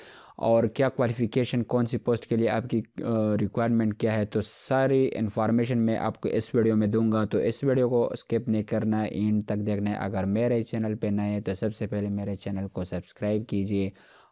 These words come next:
और बेल के आइकन पे लाजमी क्लिक कीजिए ताकि इस तरह की नई नई अपडेट आपको बला ताहिर पहुँचती रहे, बर वक्त अप्लाई करते रहें। चलो शुरू करते हैं, एडवर्टाइजमेंट पे आते हैं। अ, नाम असामी है और,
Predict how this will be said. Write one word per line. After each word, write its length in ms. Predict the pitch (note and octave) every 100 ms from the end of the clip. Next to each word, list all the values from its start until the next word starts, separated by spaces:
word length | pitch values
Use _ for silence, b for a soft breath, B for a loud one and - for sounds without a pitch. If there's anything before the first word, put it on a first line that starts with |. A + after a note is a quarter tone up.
| -
और 160 | F#2+
बेल 240 | F#2 A#2+ C#3+
के 160 | C#3
आइकन 300 | B2+ B2 B2+
पे 100 | A#2+
लाजमी 320 | A2+ A2+ A#2+ A2+
क्लिक 200 | A2 A2
कीजिए 220 | G#2+ G#2+
ताकि 280 | G#2+ G#2 G#2+
इस 140 | -
तरह 180 | G#2 G2+
की 140 | G#2
नई 160 | G2+ G#2
नई 120 | G2+
अपडेट 380 | F#2 F#2+ G2+ G2+
आपको 280 | G2 G2+ G2
बला 260 | F#2+ F2
ताहिर 400 | F2 F2+ G2 G#2+
पहुँचती 420 | G2 A2 A2+ A#2
रहे, 120 | A#2 G#2+
बर 180 | G2
वक्त 180 | F#2+ F#2
अप्लाई 300 | F2+ - G2+
करते 340 | F#2 G2 - F#2
रहें। 220 | F2 F2+ _ _ _ _ _ _ _ _ _ B B B B B -
चलो 180 | C3+ C#3+
शुरू 240 | - C#3+
करते 260 | C#3+ C#3 C#3+
हैं, 320 | C3+ C3 C3 -
एडवर्टाइजमेंट 560 | A2 G#2+ A#2+ A#2+ A#2+ A2+
पे 80 |
आते 300 | A2+ A2+ A2
हैं। 280 | A2+ A2 G#2+ B B B B -
अ, 340 | A2+ A2+ A2+
नाम 300 | A#2 B2+ C#3
असामी 480 | - C3 C#3 C3+ C3+
है 320 | B2+ B2+ B2
और, 480 | - - G#2+ G#2